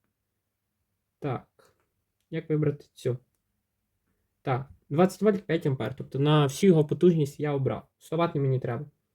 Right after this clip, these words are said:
Тобто, як ми бачимо, декілька секунд бездіяльності. І все. І він відразу. Так, то пресети.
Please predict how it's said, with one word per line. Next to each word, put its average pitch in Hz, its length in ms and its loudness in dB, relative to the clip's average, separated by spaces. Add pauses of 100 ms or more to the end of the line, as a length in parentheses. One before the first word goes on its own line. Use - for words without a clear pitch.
(560)
Тобто, - 180 -4
як 147 140 0
ми 156 60 0
бачимо, 196 440 4 (180)
декілька 156 400 0
секунд 151 360 -2 (180)
бездіяльності. 185 640 0 (1300)
І 170 100 4
все. 151 400 0
І 131 100 -6
він 170 180 4
відразу. 135 380 0
Так, 143 260 -6
то 196 200 -2
пресети. 214 560 -4